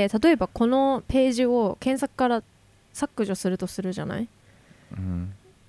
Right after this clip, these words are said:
Speaker 1: そしたら、それはそれで、多分ホロコーストは嘘だって言ってる人たちは、それをまた利用して、Googleに検閲されてるみたいなことで、より信念がさらに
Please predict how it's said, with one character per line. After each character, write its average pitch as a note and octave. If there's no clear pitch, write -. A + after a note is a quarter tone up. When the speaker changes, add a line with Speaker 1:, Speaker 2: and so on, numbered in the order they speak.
Speaker 1:
そ -
し -
た A#4
ら、 -
そ -
れ F4+
は F#4
そ F4
れ D#4
で、 D4+
多 B3
分 G#3+
ホ A#3
ロ C4+
コ D#4+
ー D4
ス -
ト F#3
は F3+
嘘 C4+
だ G3
っ F#3
て -
言 F3
っ -
て -
る G#3
人 A3+
た F#3+
ち G#3
は、 A3
そ -
れ D#4+
を D#4
ま C#4+
た C4
利 A3+
用 A3
し -
て、 A#3+
Google A#3
に G#3+
検 G#3+
閲 G#3
さ G3
れ F#3
て F3+
る F3+
み E3+
た E3
い D#3
な F3+
こ A#3+
と B3
で、 C4+
よ B3
り C4
信 C4
念 F3+
が F3+
さ -
ら G#3+
に F3+